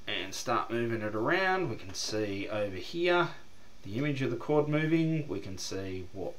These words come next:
roll angle, what pitch angle we're getting, we can see which way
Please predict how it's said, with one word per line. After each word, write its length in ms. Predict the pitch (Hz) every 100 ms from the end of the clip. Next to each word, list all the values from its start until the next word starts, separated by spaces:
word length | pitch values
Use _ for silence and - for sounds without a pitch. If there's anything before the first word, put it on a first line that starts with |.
| -
roll 320 | 117 139 143
angle, 480 | 143 135 143 139 131
what 280 | 131 - -
pitch 360 | - 165 -
angle 560 | 151 151 151 151 147 147 - -
we're 140 | - 127
getting, 580 | 135 135 139 139 139 131 - -
we 60 | 123
can 140 | 92
see 380 | - 107 101 92
which 260 | 110 - -
way 440 | 104 101 98 98